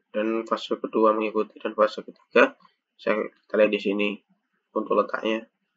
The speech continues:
Fase satu duluan, fase dua, fase tiga.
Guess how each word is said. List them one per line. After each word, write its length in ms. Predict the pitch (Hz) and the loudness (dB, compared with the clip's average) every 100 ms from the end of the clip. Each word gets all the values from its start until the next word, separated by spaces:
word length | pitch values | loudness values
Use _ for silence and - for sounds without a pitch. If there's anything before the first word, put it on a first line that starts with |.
| _ _ - _ _ _ - | _ _ -20 _ _ _ -2
Fase 160 | 107 | -2
satu 240 | 117 110 110 | 0 0 2
duluan, 560 | 101 104 107 113 127 - _ _ - | 4 6 8 6 2 -6 _ _ -6
fase 240 | 104 - | -6 -6
dua, 520 | - 104 110 107 127 - | -2 0 4 2 2 -10
fase 160 | 104 104 | -8 -8
tiga. 320 | 107 - - | -8 -6 -6